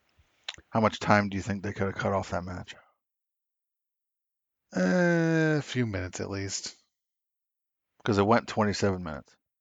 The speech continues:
Speaker 2: Yeah, they could have definitely cut that down.
Speaker 1: What
Speaker 2: But,
Speaker 1: about,
Speaker 2: uh,
Speaker 1: what about,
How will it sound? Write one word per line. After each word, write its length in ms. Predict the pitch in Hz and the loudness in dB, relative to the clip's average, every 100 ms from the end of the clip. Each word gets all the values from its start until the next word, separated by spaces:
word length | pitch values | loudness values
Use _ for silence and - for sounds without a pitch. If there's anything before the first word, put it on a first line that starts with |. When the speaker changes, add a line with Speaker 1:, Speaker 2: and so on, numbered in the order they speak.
| _ _ _ | _ _ _
Speaker 2:
Yeah, 260 | - 107 107 | -2 0 2
they 120 | 120 | 2
could 80 | 113 | 2
have 80 | 98 | 0
definitely 340 | 95 - - | -2 -6 -10
cut 120 | 98 | -8
that 160 | 90 85 | -6 -6
down. 280 | 90 90 92 _ - - - - - _ - | -6 -8 -12 _ -20 -20 -20 -18 -18 _ 6
Speaker 1:
What 0 | |
Speaker 2:
But, 80 | 131 | 10
Speaker 1:
about, 200 | 107 123 | 10 8
Speaker 2:
uh, 200 | 107 104 | 4 0
Speaker 1:
what 120 | - 117 | 0 4
about, 280 | 113 101 | 6 6